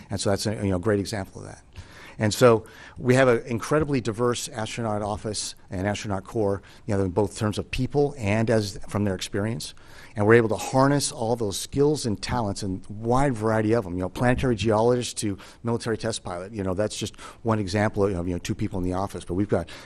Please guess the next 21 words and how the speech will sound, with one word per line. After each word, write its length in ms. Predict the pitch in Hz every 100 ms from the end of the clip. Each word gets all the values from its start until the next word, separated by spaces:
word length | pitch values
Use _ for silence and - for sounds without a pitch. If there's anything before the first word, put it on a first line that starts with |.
| -
astrophysicists, 800 | 110 113 113 - 113 98 92 85
we've 120 | 110
got 160 | 107 -
educators, 520 | 110 107 - 92 85
we've 120 | 107
got 140 | 98
medical 340 | 104 107 117 104
doctors, 560 | 92 90 - 85 - - - -
um, 440 | - 92 90 90 85 - - -
we've 120 | 120
got 140 | 110 110
engineers, 580 | 123 131 117 127 123 104
of 100 | -
course, 400 | 110 87 - - - - -
and, 360 | 101 101 98
uh, 100 | 95 101
even, 380 | 120 120 110
uh, 200 | 104 95 107
um, 380 | 104 87 85 80 - _ - - - _ - -
even 200 | 117
a, 100 | 117